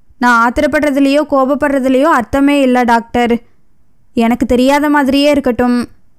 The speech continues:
காரணம், மல்லிகாவோட சந்தோஷம் நீடிச்சிருக்கணும்னா எனக்கு தெரியுங்கிற விஷயம் ரகசியமா தான் இருக்கணும்."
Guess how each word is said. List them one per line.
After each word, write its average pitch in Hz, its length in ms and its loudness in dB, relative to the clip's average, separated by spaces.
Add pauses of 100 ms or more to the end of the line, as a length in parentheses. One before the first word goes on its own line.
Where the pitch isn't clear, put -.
(140)
காரணம், 285 800 2
மல்லிகாவோட 277 580 0
சந்தோஷம் 285 600 0
நீடிச்சிருக்கணும்னா 269 1000 0 (460)
எனக்கு 240 380 0
தெரியுங்கிற 302 480 0
விஷயம் 277 400 0
ரகசியமா 269 640 0
தான் 269 160 0
இருக்கணும்." 233 540 0